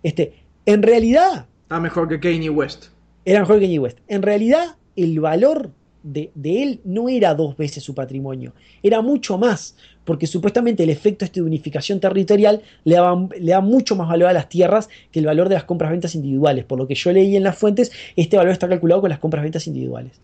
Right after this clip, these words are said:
Speaker 1: Dice Lucy Hughes Hallett, que es la, la, la, la, la escritora esta, de historiadora, de la cual tomamos muchos de los datos de acá, dice que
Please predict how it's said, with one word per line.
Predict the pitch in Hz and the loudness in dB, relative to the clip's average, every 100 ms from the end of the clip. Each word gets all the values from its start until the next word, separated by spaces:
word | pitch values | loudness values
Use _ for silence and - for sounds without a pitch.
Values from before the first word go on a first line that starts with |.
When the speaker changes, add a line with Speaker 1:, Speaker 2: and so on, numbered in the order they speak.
| - | -6
Speaker 1:
Dice | 190 220 - 214 - - | 0 0 0 -2 -4 -2
Lucy | 185 190 165 - 185 | 0 0 -4 -2 -2
Hughes | 151 - | -2 0
Hallett, | 175 196 - | 2 2 0
que | 139 | -4
es | 135 | -6
la, | 131 - _ | -6 -10 _
la, | 120 113 - | -18 -18 -18
la, | - - - 190 | -18 -18 -14 -10
la, | 131 110 113 | -10 -10 -16
la | 117 | -16
escritora | 117 127 147 151 | -10 -4 0 0
esta, | 139 120 117 | -2 -6 -8
de | 117 123 | -10 -10
historiadora, | 123 120 - 127 127 156 160 | -10 -8 -4 -4 0 2 4
de | 127 | 2
la | 120 | -2
cual | 143 135 - - - | -2 -2 -6 -20 -12
tomamos | - 143 147 131 | 0 2 2 2
muchos | 165 147 | 2 2
de | 131 | -2
los | 120 131 | 0 0
datos | 175 139 | 0 0
de | 143 | 0
acá, | 254 311 _ _ _ _ 220 | 0 -2 _ _ _ _ -2
dice | 226 | 0
que | - | 0